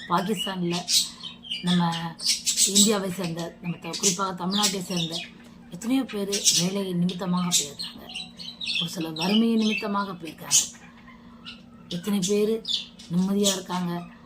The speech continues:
இல்லை இது மாதிரி கஷ்டப்பட்டுக்கிட்டு இருக்காங்களா அப்படின்னு நமக்கு தெரியவே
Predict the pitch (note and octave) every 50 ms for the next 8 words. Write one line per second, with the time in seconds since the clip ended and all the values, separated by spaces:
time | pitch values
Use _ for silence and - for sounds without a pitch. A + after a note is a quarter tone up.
0 | - - - - - - - - - - - - - - - - - - - -
1 | - - - - - - F#3 G3 G3+ G3 G3 F#3 F3+ F3+ F#3+ G#3+ A3 - F#3 F3
2 | - - A#3+ G#3 A3+ G3+ F#3+ F3+ F3 E3+ - D#3+ D#3+ D#3+ D#3 D#3 D#3 - - -
3 | - - - - - - - - - - - F3+ F#3 F3+ F3 D3+ C#3+ - - -
4 | - D3+ D3+ D#3+ D#3 E3